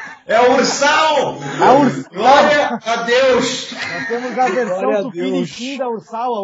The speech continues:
Speaker 2: uesb, a União do, dos Estados Socialistas do Brasil. É, <laughs> brincadeiras à parte, não dá nem pra comparar o que nós vemos no Brasil aí, mas resumindo aí,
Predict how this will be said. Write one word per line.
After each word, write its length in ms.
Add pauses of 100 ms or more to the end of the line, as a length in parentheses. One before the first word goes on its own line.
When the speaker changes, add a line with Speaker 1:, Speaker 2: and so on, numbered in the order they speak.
Speaker 2:
uesb, 640
a 80
União 520
do, 300
dos 220
Estados 520
Socialistas 640
do 240
Brasil. 460 (1040)
É, 400 (580)
<laughs> 840
brincadeiras 760
à 120
parte, 460
não 180
dá 160
nem 140
pra 160
comparar 560
o 80
que 100
nós 220
vemos 260
no 120
Brasil 480
aí, 100
mas 480
resumindo 560
aí, 260